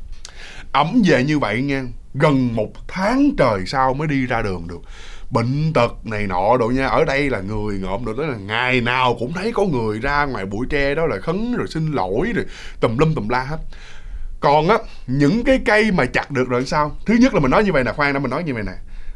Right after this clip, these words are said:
Tại sao cái bụi tre ghê như vậy đó, không chặt cho nó hết đi? Đã từng có người chặt rồi đó chứ. Chặt rồi xong rồi cũng đau bệnh, rồi cũng này nọ, rồi cũng qua đời đồ này nọ nha.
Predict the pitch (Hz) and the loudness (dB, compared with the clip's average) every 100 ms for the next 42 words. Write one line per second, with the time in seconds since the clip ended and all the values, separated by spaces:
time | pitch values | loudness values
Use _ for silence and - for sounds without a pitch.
0 | - 147 185 208 233 156 202 196 185 196 | 0 2 4 4 4 4 4 6 6 6
1 | 202 196 180 120 156 - 190 - 151 226 | 8 6 6 4 4 4 2 -2 0 0
2 | 214 240 - 190 214 226 233 269 202 214 | 0 0 0 2 4 6 4 6 4 4
3 | 208 - - - - - 113 120 269 226 | 0 -10 -12 -14 -14 -8 0 2 4 4
4 | 180 165 240 208 151 147 131 - 139 139 | 4 4 4 6 4 4 0 2 2 2
5 | 170 247 269 269 - - - - 160 160 | 2 2 2 2 0 -12 -14 -2 -2 -2
6 | 160 165 160 165 208 170 175 247 214 196 | 2 6 6 6 4 4 4 4 4 6
7 | 208 208 143 139 185 190 147 156 220 185 | 6 6 4 2 2 4 2 2 0 2
8 | 147 135 135 160 143 151 240 220 208 220 | 2 4 4 4 2 -2 -2 -2 -2 -2
9 | 220 160 147 147 147 139 139 131 117 123 | -2 0 0 0 0 0 0 -2 -2 -2
10 | 185 185 | 0 -2